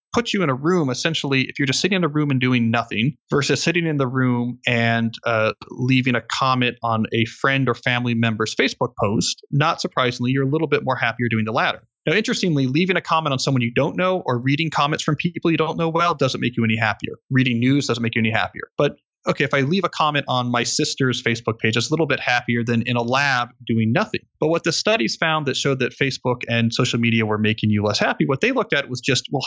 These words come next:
how much time do you use social media? And then how, how lonely or how depressed are you? And they found an incredibly robust finding that the more that you use it in real life,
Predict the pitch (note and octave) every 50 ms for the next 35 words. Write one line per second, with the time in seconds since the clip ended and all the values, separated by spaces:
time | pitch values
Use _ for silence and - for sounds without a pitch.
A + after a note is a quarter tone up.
0 | - - F3+ F#3 F#3 F3+ F3+ F3 - - - - - D#3+ D#3 D#3 D#3 D3+ C#3 C3
1 | B2+ A#2+ A#2+ A#2+ C#3 D#3+ E3 D3+ C#3 C#3 E3 E3 D#3 - - A#2 A2+ - - G#2+
2 | G#2+ G2 G2+ - F#2 E2 - - - - _ _ _ C3+ C3 B2+ D3 D3 C3+ C3
3 | - C3+ C3 C3 C3 C3+ - - - D3 C#3 B2+ C3 B2+ B2+ B2 A#2+ A2+ A2 A2
4 | A#2 A2+ A2 A2 - - A#2+ A2 - - A2 G#2+ G2+ G2+ G#2 G#2 G2+ - A#2 B2
5 | B2 B2 - - - D3 C#3 C3+ B2 B2 A#2 A#2 A#2 - - D#3+ D3+ D3+ D3 C3+
6 | B2 A#2 A#2+ A#2 A2 A#2 A2+ A#2+ - - A#2+ A#2+ B2 A#2+ A2+ A2+ G#2+ A2+ G#2 -
7 | B2 A2 A2+ A#2 B2+ C3+ C#3+ D3+ C#3+ C3+ C3 B2+ A#2 - - A#2 A#2 A#2 A2+ A#2
8 | B2 C#3+ D3 C3+ C3 C3 A#2+ A#2+ A2+ G#2+ A2+ A2 A2 B2 E3+ - A#2+ - A#2 -